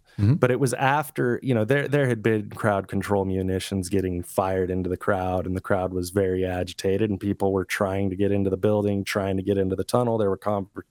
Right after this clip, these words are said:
Speaker 2: confrontations with police going back and forth, uh, between protesters and or rioters, um, and, and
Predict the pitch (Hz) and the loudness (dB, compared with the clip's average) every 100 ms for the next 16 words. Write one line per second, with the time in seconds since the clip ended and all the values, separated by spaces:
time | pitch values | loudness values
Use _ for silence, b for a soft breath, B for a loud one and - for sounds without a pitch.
0 | _ - 107 104 95 107 101 95 92 101 | _ -2 0 -2 -4 -2 -2 -6 -4 -2
1 | 101 101 - 101 95 95 - 95 - 110 | -2 -2 -2 -2 0 -2 -4 -6 0 0
2 | 110 - b b b b b b b b | 0 -6 b b b b b b b b
3 | b 104 92 90 - - 104 95 98 - | b -2 -2 -2 -6 -2 0 0 -2 0
4 | 107 104 107 101 - 101 95 95 98 95 | 0 0 0 -2 0 -2 0 -2 0 2
5 | 92 92 95 98 101 104 - - _ 101 | 2 0 0 0 0 -2 -6 -18 _ -4
6 | 95 90 87 - 98 92 90 - _ - | -2 -2 -6 -6 -6 -4 -4 -8 _ -20
7 | _ 110 98 | _ -2 0